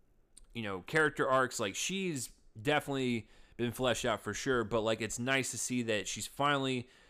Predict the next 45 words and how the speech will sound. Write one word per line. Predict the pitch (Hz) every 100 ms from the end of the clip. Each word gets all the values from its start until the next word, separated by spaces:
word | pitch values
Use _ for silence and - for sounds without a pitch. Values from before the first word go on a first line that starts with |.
| - _
to | -
kind | 117 131 120
of, | 107 -
you | - 90 - 131
know, | 120
with | 113
the | 120 120
events | 123 135 131
in | 120 107 98 -
Infinity | 117 107 135 123 113
War, | 104 104 98 98 -
to | 98
get | 131 131 113
her | 120 113
own | 113 110
movie | 107 104 101 95 - - - -
and, | 98 98
um, | 98 90 90 87 78 _ _ _ - - - -
kind | 127
of | 113
have | 120 117
that | 110 -
send-off | - 131 113 107 92 90
that | 101 -
that | 95
character, | - 101 98 - 92 90 _
you | 113 107
know, | 90 87 80 101
needs. | 117 113 95 85
And | 95 95
I, | 85 78
I | 90
think | 107 101
will | 98
be, | 92 95 92 92 _ _ - -
um, | 98 92 87 85 82 - - -
a |
nice | 117 117 -
little | 110
installment | 104 95 - 113 110 104 78
in | 101
the | 85
M | 101 95
C | 95
U, | 95 95 92 90